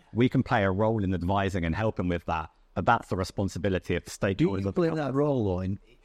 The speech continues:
Speaker 2: because that's about management, it's about leadership, it's about communication, yeah? Do you play that role in helping be the conduit between them and the communications that go out?
Speaker 1: We, we can. Um, so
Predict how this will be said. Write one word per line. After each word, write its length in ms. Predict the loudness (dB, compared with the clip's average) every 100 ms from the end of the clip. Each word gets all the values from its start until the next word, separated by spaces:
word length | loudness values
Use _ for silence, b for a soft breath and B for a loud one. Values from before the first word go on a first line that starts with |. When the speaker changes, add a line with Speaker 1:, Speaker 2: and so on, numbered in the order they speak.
| b -4
Speaker 2:
because 240 | 2 4
that's 160 | 2 2
about 240 | -2 0
management, 420 | 0 0 0 -4
it's 60 | -4
about 200 | 0 2
leadership, 400 | 2 2 -2 -6
it's 80 | -2
about 220 | -2 0
communication, 760 | 2 2 2 2 2 0 -4
yeah? 220 | -4 -6 -2
Do 80 | 2
you 240 | 4 4
play 280 | 2 2 2
that 220 | 2 0
role 680 | 0 2 2 0 -2 -6 -10 _ _ _ _ -20 _ 0
in 480 | 4 4 4 0 -4 -12 -2
helping 360 | 0 4 4
be 100 | 6
the 120 | 4 2
conduit 560 | 2 4 4 4 2
between 380 | 0 2 4 6
them 280 | 4 4 4
and 120 | 4
the 60 | 2
communications 920 | 2 4 2 2 2 2 0 -2 -2
that 120 | 0
go 180 | 2 2
out? 340 | 2 -2 -8 -16 _ _ _ _ _ _
Speaker 1:
We, 120 | 0 2
we 180 | 2
can. 440 | 2 0 0 -2 -4 -6
Um, 400 | -4 0 2 0 -2 _ -12
so 300 | -2 2 0